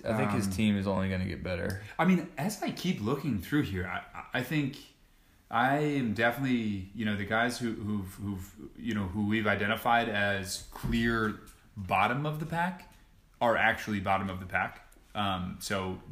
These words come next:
Speaker 2: Danny F one fifty, Apes Wild Colba, and Spency's Midchug, Midchub are, are the bottom three teams in that order.
Speaker 1: Yeah.
Speaker 2: And those are the three that we've kinda consistently, as we're, you know, sorta spitballing for our awards here, <laughs> we, we've keep gone back to those two as, as, as, uh,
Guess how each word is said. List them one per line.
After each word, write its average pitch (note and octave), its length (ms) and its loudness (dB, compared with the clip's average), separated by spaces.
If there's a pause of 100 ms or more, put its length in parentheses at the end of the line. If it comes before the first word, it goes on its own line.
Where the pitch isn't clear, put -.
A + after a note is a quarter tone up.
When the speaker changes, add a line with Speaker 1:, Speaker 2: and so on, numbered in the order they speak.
Speaker 2:
Danny G#2+ 220 2
F G2 140 0
one G2 100 -2
fifty, F#2+ 320 -4
Apes G2 200 -2
Wild G2+ 180 -2
Colba, G2 300 -4
and F#2+ 220 -4
Spency's F#2 380 -4
Midchug, G2+ 480 -2 (420)
Midchub G#2+ 400 -6
are, G2 300 -4
are G2+ 140 -2
the F#2+ 100 -4
bottom F#2+ 340 -2
three F#2+ 160 -4
teams F#2+ 280 -2
in F#2+ 80 -2
that F#2 160 0
order. A2 380 -4 (100)
Speaker 1:
Yeah. G#2 240 2 (120)
Speaker 2:
And G2 300 -2
those G2 200 0
are G2 40 -4
the F#2+ 80 -2
three F#2 240 0
that F2+ 180 -4
we've F2+ 240 -4
kinda F#2+ 360 -2
consistently, G2 760 -4
as F#2 220 -2
we're, F2+ 220 -2 (200)
you G2+ 100 -2
know, F2+ 140 -2
sorta F#2 360 -2 (540)
spitballing F#2+ 720 2
for G#2 160 2
our G2 180 4
awards G2+ 380 2
here, A#2+ 380 4
<laughs> - 20 -6
we, F#2 80 -2 (160)
we've A2 180 0
keep G#2+ 200 -2
gone G2+ 240 0
back G2 240 2
to G#2 80 -6
those G2 240 -4
two F#2+ 220 -4
as, F2+ 280 -6
as, G2+ 240 -4
as, G2+ 280 -6
uh, F#2 300 -6